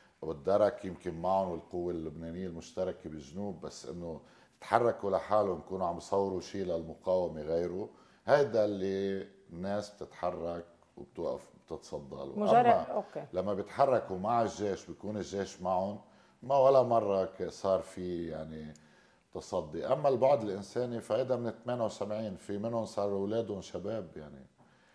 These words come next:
Speaker 1: من لما إجوا ب ثمانية وسبعين،
Speaker 2: مية بالمية.
Speaker 1: آه، بنسمع عن زيجات، وهي علاقات إنسانية ما خاصة بالسياسة.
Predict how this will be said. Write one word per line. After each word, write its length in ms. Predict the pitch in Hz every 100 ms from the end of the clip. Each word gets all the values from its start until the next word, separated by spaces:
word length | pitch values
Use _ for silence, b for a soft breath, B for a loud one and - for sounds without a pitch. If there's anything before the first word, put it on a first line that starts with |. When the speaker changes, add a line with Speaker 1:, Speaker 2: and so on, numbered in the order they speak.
| b 82
Speaker 1:
من 60 |
لما 400 | 90 127 131 123
إجوا 180 | 110 104
ب 80 | 85 -
ثمانية 240 | 98 95
وسبعين، 280 | 87 233 214
Speaker 2:
مية 320 | 78 85 170 87
بالمية. 320 | 85 82 80
Speaker 1:
آه، 360 | 76 73 71
بنسمع 520 | 87 90 107 - 95 82
عن 200 | 80 82
زيجات، 520 | 85 80 87 87 107
وهي 120 | 143
علاقات 540 | 139 143 139 156 147
إنسانية 480 | 117 113 - 123 135
ما 120 | 110
خاصة 340 | 104 131 127 104
بالسياسة. 720 | 98 - 104 104 101 -